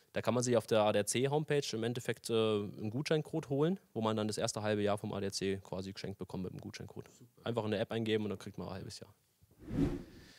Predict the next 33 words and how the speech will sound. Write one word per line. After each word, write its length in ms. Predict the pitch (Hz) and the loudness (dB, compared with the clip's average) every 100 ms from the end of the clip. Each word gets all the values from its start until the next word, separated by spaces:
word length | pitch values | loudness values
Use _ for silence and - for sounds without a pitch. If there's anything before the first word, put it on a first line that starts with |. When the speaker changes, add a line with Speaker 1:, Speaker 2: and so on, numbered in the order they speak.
| - - - - | -20 -18 -18 -2
Speaker 2:
Marcel, 380 | 131 120 135 139 120 - | 2 6 8 6 4 2
ich 100 | 139 | 4
mein, 300 | 123 117 107 - - | 6 8 6 0 -4
Abteilung 520 | 110 107 127 127 123 | -2 2 4 4 4
Airbag 400 | 123 107 123 117 120 | 4 4 4 0 2
war 120 | 117 | 2
jetzt 120 | - | 2
wirklich 260 | 123 131 127 | 0 2 2
ein 140 | 113 | 2
Wahnsinn. 440 | 101 107 143 135 - - - - | 2 4 4 4 -2 -8 -10 -10
Und 480 | - 143 147 127 175 | 2 4 6 4 6
du 40 | 151 | 6
hast 120 | - | 8
aber 100 | 156 | 6
gesagt, 280 | - 156 147 | 6 4 4
das 100 | 139 | 2
passt 240 | 139 135 | 4 4
natürlich, 400 | 156 - 147 135 147 | 4 2 2 2 2
äh, 340 | 139 139 131 - 143 | 2 2 0 -6 0
mehr 200 | 117 127 | 4 4
oder 140 | 147 | 4
weniger 280 | 139 135 135 | 4 4 4
in 80 | 127 | 4
jedes 320 | 117 143 - | 4 6 4
Gewand, 300 | 113 110 127 | 4 2 4
solange 280 | 147 127 123 | 6 6 6
es 100 | - | 4
nicht 180 | 123 - | 2 8
ganz 600 | 127 139 - - - - _ _ | 8 8 8 8 8 2 _ _
wahnsinnig 480 | 107 98 98 110 98 | -2 2 2 2 2
eng 160 | 113 101 | 2 2
geschnitten 360 | - 117 160 156 | 4 2 2 4
ist. 200 | 135 | 4